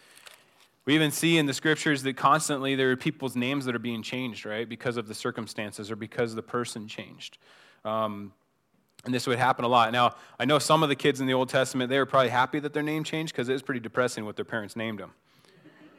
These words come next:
You know, like, "Thorn in the flesh, get over here." <laughs> Or you, or brat, you know, I think there's just some of them that, <laughs> the names that you saw, I, there were some of them, I,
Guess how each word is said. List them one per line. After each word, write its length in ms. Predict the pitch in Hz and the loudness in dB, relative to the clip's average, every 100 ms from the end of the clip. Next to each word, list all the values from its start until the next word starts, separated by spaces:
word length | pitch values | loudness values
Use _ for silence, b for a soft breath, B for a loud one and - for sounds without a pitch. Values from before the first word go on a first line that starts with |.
| - | -4
You 80 | 120 | 2
know, 140 | 131 | 4
like, 160 | 123 - | 2 2
"Thorn 200 | 143 147 | 4 4
in 60 | |
the 80 | 131 | 2
flesh, 320 | - 135 110 | 2 2 2
get 140 | - 135 | 0 2
over 180 | 127 110 | 2 0
here." 200 | 113 - 120 123 - | -6 -8 -12 -4 0
<laughs> 80 | 196 - B B B | 0 -2 B B B
Or 680 | - - - 554 190 202 180 175 | -12 -2 -2 2 2 4 2 4
you, 320 | 156 135 131 B B B | 0 0 -6 B B B
or 140 | 135 135 | 2 4
brat, 400 | 139 143 113 - | 8 8 6 2
you 100 | 117 | 0
know, 60 | |
I 80 | 123 | 0
think 180 | 120 127 | 2 2
there's 200 | 127 127 | 2 0
just 120 | 131 | 0
some 160 | - 151 | 2 2
of 140 | 131 | 2
them 80 | 127 | 0
that, 220 | 117 - - - | -2 -6 -8 -10
<laughs> 220 | - - | -20 -6
the 80 | 139 | 0
names 340 | 151 190 214 185 | 6 8 8 6
that 60 | |
you 120 | 175 | 4
saw, 340 | 170 180 180 165 | 6 12 12 12
I, 260 | 139 143 - - | 10 6 2 -2
there 120 | 147 165 | 4 4
were 80 | |
some 260 | 156 165 170 | 4 4 4
of 60 | 147 | 4
them, 180 | 131 | 4
I, 120 | 120 | 2